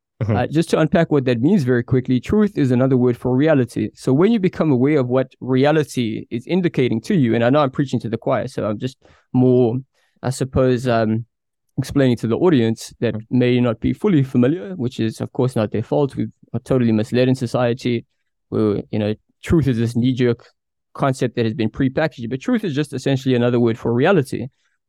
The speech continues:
Speaker 2: So for me, I look at what is the reality behind the foundation behind why this is okay. So yeah, you're
Speaker 1: Mm-hmm.
Speaker 2: hundred percent correct.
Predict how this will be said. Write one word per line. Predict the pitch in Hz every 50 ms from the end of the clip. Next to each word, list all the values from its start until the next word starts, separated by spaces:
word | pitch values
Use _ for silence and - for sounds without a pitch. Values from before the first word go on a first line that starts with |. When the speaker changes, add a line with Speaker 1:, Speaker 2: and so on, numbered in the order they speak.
| _ _
Speaker 2:
So | - - 170 151
for | 139 180 185
me, | 214 226 214
I | 180
look | 160 190 190 -
at | 185 - _ _ _ _ _ _ -
what | 143 165 196
is | 220 185
the | 175 156
reality | 135 135 135 147 160 170 160 - - - 131 120 117
behind | 113 113 123 123 123 131 131 135 127
the | 113 117
foundation | - - 131 123 117 117 120 131 160 156 - 131 113 107 101
behind | - - 104 127 135 117 117
why | 127 120 120 120
this | 117 117 113 - -
is | 113 -
okay. | 113 110 - - 110 101 - 127 135 _
So | - - -
yeah, | 131 131 123
you're | 113 113 117 123
Speaker 1:
Mm-hmm. | 127 131 139 143 139
Speaker 2:
hundred | 135 131 120 - - -
percent | - 117 - 127 120 -
correct. | - 123 123 139 143 135 - -